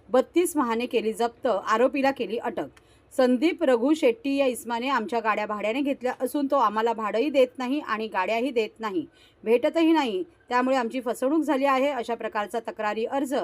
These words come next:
ठाणे गुन्हे शाखा उपायुक्त अमरसिंह जाधव यांच्याकडे आला होता. त्या अनुषंगाने तपासासाठी उपायुक्त अमरसिंह जाधव यांनी तो गुन्हे शाखा युनिट पाच कडे वर्ग केला. त्याप्रमाणे युनिट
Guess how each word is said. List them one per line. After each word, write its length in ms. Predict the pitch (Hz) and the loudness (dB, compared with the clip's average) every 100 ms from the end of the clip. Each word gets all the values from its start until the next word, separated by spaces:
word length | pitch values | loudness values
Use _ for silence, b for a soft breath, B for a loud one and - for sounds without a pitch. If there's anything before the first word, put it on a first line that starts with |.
| - b b - | -4 b b -2
ठाणे 240 | 277 320 | 0 2
गुन्हे 320 | 285 269 254 262 | 2 0 0 -2
शाखा 400 | 226 208 214 170 | -4 -2 -2 -2
उपायुक्त 460 | 226 254 254 269 294 | -4 -2 -2 -2 -4
अमरसिंह 560 | 240 208 214 - 208 202 | -4 -4 -6 -8 -10 -4
जाधव 280 | 214 226 277 | -2 0 -2
यांच्याकडे 480 | 226 190 208 202 | -2 -4 -8 -6
आला 280 | 208 185 185 | -8 -6 -4
होता. 380 | 214 262 269 180 - b b 294 | -4 -2 -2 -4 -6 b b 0
त्या 140 | 320 | 2
अनुषंगाने 580 | 277 285 277 254 254 262 | 4 2 -2 -2 -2 -2
तपासासाठी 720 | 247 220 214 226 226 214 269 | -4 -4 -2 -4 -6 -6 -6
उपायुक्त 500 | 226 240 247 277 285 | -6 -4 -4 -4 -4
अमरसिंह 480 | 262 220 220 233 220 | -4 -4 -6 -6 -6
जाधव 300 | 214 196 254 | -4 -2 -2
यांनी 240 | 269 214 214 | -2 -4 -4
तो 80 | 226 | -6
गुन्हे 340 | 202 196 247 | -6 -6 -4
शाखा 300 | - 233 - | -2 -4 -4
युनिट 320 | 220 196 240 - _ b b - | -6 -4 -4 -6 _ b b 2
पाच 240 | 269 320 | 4 2
कडे 260 | - 226 214 | -2 -2 0
वर्ग 260 | 226 247 269 233 | 0 0 -2 -4
केला. 260 | 165 143 - b - | -6 -6 -12 b -2
त्याप्रमाणे 600 | 285 302 285 233 240 247 | 2 2 2 0 0 -2
युनिट 340 | 214 240 294 | -4 0 0